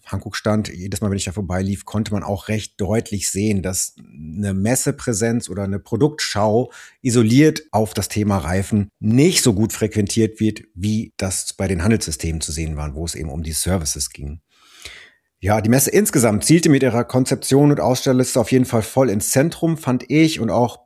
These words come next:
beim Betritt der Halle, das war schon beeindruckend. Wenn man Automotive-Messen im B two B-Umfeld der letzten Jahre kennt, dann hat man so richtig dicht gedrängte Gänge eigentlich nicht mehr erlebt.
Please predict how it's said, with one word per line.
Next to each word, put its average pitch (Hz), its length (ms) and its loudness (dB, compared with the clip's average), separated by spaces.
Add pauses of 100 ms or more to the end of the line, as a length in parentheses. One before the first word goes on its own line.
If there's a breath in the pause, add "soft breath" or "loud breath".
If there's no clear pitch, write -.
beim 92 460 -2
Betritt 107 320 -6
der 92 160 0
Halle, 98 360 -2
das 90 460 -4
war 113 160 2
schon 110 240 -4
beeindruckend. 90 580 -8
Wenn 98 80 -6
man 95 120 -4
Automotive-Messen 101 1200 -4
im 104 160 -2
B 123 120 2
two 117 140 -6
B-Umfeld 110 680 -2
der 107 100 0
letzten 110 340 -2
Jahre 104 340 -2
kennt, 104 380 -4
dann 98 160 -2
hat 95 140 -8
man 104 140 -4
so 95 160 -8
richtig 104 460 -12 (240)
dicht 123 220 -2
gedrängte 104 760 -2 (260)
Gänge 104 420 0 (180)
eigentlich 107 320 -4
nicht 117 120 -4
mehr 123 120 0
erlebt. 110 320 0